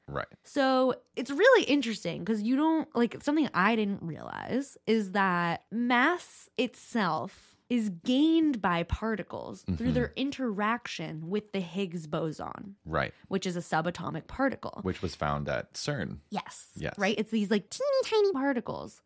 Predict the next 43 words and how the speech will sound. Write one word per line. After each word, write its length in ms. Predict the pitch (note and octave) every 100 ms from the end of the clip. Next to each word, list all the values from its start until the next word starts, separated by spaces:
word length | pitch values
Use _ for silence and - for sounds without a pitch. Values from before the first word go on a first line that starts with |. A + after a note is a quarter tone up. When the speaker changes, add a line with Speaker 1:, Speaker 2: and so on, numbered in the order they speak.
| G3+
Speaker 2:
beyond 420 | B3+ C#4+ C4+ A3
tiny, 320 | E3+ F2 -
like, 180 | - F#3
sub, 380 | - C#4 C4 G#3
sub, 300 | - G#3+ G3+
subatomic. 560 | A3 G3+ F3+ - -
Speaker 1:
The 80 | -
God 320 | F2 F#2 G2+
particle. 540 | - - - - - -
Speaker 2:
Right. 480 | G#3 - - - - -
And 720 | A#3+ A#3+ A#3 A3+ A3 G#3+ G#3+ A3 -
it's 100 | D4+
just, 120 | D#4+
like, 180 | E4+ A3 -
I 320 | G#3+ C#4 D4+ B3+
take 220 | - B3 -
for 100 | A3
granted, 220 | G#3+ G3
like, 160 | F#3+
I 140 | - G3+
just 160 | G#3
think, 160 | A3+ G3+
"Oh, 160 | D#4 C#4 -
particles 360 | - - -
have 120 | G3
mass." 420 | C4+ C4+ - - -
Speaker 1:
Right. 220 | D3+ D3 -
Speaker 2:
No, 140 | D4
no, 80 | C#4+
no. 220 | C4+ F3
Something 480 | - - C#4+ F4+ E4+ A#3+
gives 480 | - B3 A3+ G#3 F3+ -
a 120 | F3+
particle 560 | F3+ F#3+ F3+ F3 E3+ D#3+
mass. 340 | E3+ - -
Something 360 | G3 G3+ E3+ G#3+
Speaker 1:
Mm-hmm. 60 | A2
Speaker 2:
slows 520 | - G3 G#3 G3+ F#3
it 160 | -
down, 360 | - F3 E3+ D#3+
makes 240 | E3 E3
it 80 | -
heavier. 500 | - F#3 F3+ E3+ D3+